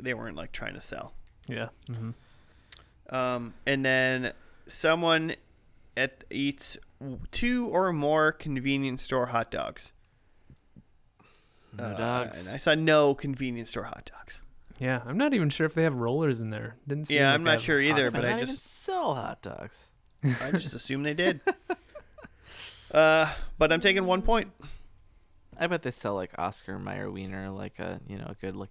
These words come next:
Speaker 3: eight pack.
Speaker 1: Solid eight pack.
Speaker 3: Maybe not, maybe not on the roll though.
Speaker 2: Mm-hmm. Um, I had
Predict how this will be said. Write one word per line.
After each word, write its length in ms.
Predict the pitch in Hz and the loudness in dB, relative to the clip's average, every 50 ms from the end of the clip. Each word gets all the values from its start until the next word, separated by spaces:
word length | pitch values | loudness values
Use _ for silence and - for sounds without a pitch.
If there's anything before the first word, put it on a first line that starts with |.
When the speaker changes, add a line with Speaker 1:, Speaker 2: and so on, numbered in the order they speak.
| - - | -12 -12
Speaker 3:
eight 200 | 98 98 - - | -12 -12 -12 -12
pack. 400 | - 104 87 92 104 - - - _ _ - - - - - - - _ _ _ _ _ _ _ _ - _ _ _ - - - - - | -12 -10 -10 -10 -10 -14 -18 -20 _ _ -20 -18 -18 -18 -20 -20 -20 _ _ _ _ _ _ _ _ -20 _ _ _ -20 -20 -20 -18 -16
Speaker 1:
Solid 340 | - - - - - - 67 | -14 -12 -10 -8 -8 -8 -6
eight 140 | - - - | -6 -4 -2
pack. 160 | - - 113 | -2 -2 -2
Speaker 3:
Maybe 160 | 110 113 104 101 | -2 -4 -6 -6
not, 300 | 101 101 98 92 - - | -4 -4 -4 -4 -6 -6
maybe 160 | 117 120 120 110 | -8 -6 -6 -6
not 180 | 104 101 98 | -6 -4 -4
on 120 | 98 98 101 | -4 -4 -6
the 80 | 98 | -6
roll 400 | 95 101 98 104 101 101 104 104 | -6 -4 -4 -2 -2 -2 -2 -2
though. 300 | 98 104 101 101 107 104 - - _ _ _ _ _ _ _ _ _ _ _ _ _ _ - | -2 -2 -4 -4 -4 -6 -8 -12 _ _ _ _ _ _ _ _ _ _ _ _ _ _ -12
Speaker 2:
Mm-hmm. 220 | 131 120 120 120 120 113 - _ _ _ - - _ - - - - - - - - _ _ _ _ _ _ _ _ - - - - - - - - - - - - - - - - - | -10 -10 -8 -10 -10 -12 -16 _ _ _ -20 -20 _ -20 -20 -20 -20 -20 -20 -20 -20 _ _ _ _ _ _ _ _ -16 -16 -16 -16 -18 -20 -20 -20 -20 -20 -20 -20 -20 -20 -18 -12 -4
Um, 540 | 123 135 143 143 143 143 143 139 139 139 120 | 0 2 4 4 6 4 4 2 0 0 0
I 140 | 139 156 156 | 2 2 4
had 560 | 147 156 156 156 156 151 147 139 127 123 | 6 6 8 8 8 6 4 2 -4 -6